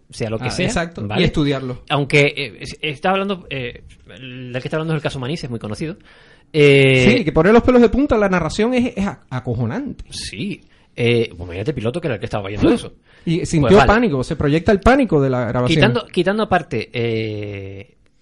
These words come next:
Speaker 1: lo que quiera que el, el señor, eh, vio, ¿vale? Mm, esa cosa no se pudo
Speaker 2: Des-
Speaker 1: coger de allí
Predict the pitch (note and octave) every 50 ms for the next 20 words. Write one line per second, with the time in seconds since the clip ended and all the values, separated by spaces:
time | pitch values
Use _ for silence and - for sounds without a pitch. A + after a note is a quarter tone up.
0 | _ _ _ _ - A#2+ A#2+ - A#2+ G#2 - G3+ G3+ C#3 A2+ - - G#2+ G2+ F#2+
1 | F#2+ - - A2+ - - F#2 G2+ G#2+ A2 A2+ A2 - G2 G2+ F#2 F2 F#2 G2+ A2
2 | A#2 G#2 A#2 F3 - _ _ - - - - C#3 F3+ - - - F#2+ F#2 F#2 F#2
3 | F#2+ F#2 - - - - A2+ - - C#3+ E3 E3 - G#2 - - B2+ C3 A2+ -
4 | - - _ _ _ _ - C3 B2+ A#2+ A#2+ B2 A#2+ C3 C#3 C#3+ E3 G3